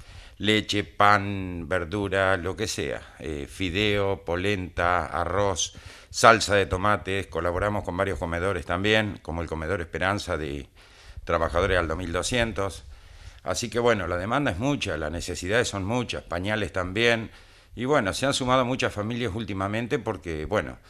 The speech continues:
de nuevo se volvió a cerrar todas las puertas laborales y Olavarría en estos momentos está viviendo una situación que,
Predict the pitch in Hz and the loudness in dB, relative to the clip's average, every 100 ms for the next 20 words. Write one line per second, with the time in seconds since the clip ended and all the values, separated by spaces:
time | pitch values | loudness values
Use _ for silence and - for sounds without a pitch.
0 | - - - - 90 92 113 113 123 - | -20 -20 -20 -4 -2 2 4 4 4 4
1 | 92 92 90 95 85 98 92 101 92 104 | 0 0 0 -2 -2 0 2 2 2 -2
2 | 90 - 98 87 87 95 107 120 123 123 | -2 -4 -4 -2 0 0 2 2 2 -4
3 | - - - - - 80 90 82 87 123 | -8 -20 -20 -20 -8 -4 0 2 2 4
4 | 104 87 92 92 113 123 113 92 95 92 | 4 2 -4 -4 -2 -2 0 -2 -2 -4
5 | 87 82 80 78 110 113 87 87 80 | -6 -8 -8 -6 -4 -4 -4 -4 -6